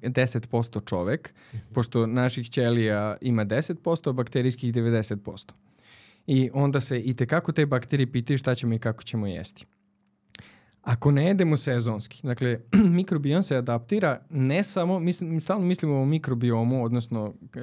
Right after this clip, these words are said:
Speaker 1: o tim probioticima, jel? Mi o njima mislimo samo kao o, u nečemu u kapsuli, pa ubaci, pa mi stoma-, stomak bolje radi.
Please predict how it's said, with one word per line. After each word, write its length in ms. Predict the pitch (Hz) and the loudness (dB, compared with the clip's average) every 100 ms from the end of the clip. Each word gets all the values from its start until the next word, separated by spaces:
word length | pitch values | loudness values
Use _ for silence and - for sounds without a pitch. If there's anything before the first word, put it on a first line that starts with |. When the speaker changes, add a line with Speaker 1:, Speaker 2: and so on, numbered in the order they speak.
| 127 120 117 113 110 - | -8 -6 -4 -6 -8 -6
Speaker 1:
o 100 | 135 | -6
tim 160 | 139 131 | 0 2
probioticima, 760 | 120 120 113 92 - - 117 | 2 2 0 -2 -6 -6 -6
jel? 160 | 104 160 - - - - - | -4 -6 -10 -20 -20 -16 0
Mi 140 | 160 | 2
o 40 | 156 | 4
njima 220 | 160 165 | 4 4
mislimo 440 | 147 190 - 135 | 4 2 2 0
samo 240 | 127 156 170 | 0 -2 0
kao 200 | 180 156 | 2 2
o, 360 | 117 127 120 - | 2 2 0 -2
u 80 | 147 | -2
nečemu 320 | 139 123 113 | -2 0 0
u 40 | |
kapsuli, 440 | 131 160 - 220 151 | 2 0 0 -2 0
pa 100 | 147 | 0
ubaci, 340 | 170 196 147 | 0 0 -2
pa 80 | 135 | -2
mi 80 | 131 | -2
stoma-, 380 | 139 139 123 | -2 -2 -2
stomak 320 | 135 151 139 127 | -2 0 0 0
bolje 260 | 127 117 | 0 2
radi. 280 | 110 85 | -2 -4